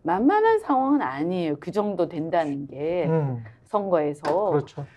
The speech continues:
Speaker 1: 그러면 그럼 왜 이걸 어떻게 해야 그러면 더 높일 수 있을 것이냐라고
Speaker 2: 음.
Speaker 1: 했을 때,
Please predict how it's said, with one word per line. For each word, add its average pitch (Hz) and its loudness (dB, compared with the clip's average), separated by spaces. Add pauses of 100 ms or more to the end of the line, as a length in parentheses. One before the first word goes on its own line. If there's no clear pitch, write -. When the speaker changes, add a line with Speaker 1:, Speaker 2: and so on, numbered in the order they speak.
Speaker 1:
그러면 285 2
그럼 294 0
왜 262 4
이걸 233 2
어떻게 349 2
해야 262 4
그러면 190 -4
더 185 0
높일 202 0
수 214 -6
있을 165 -2
것이냐라고 160 -2
Speaker 2:
음. 247 -2
Speaker 1:
했을 302 0
때, 160 2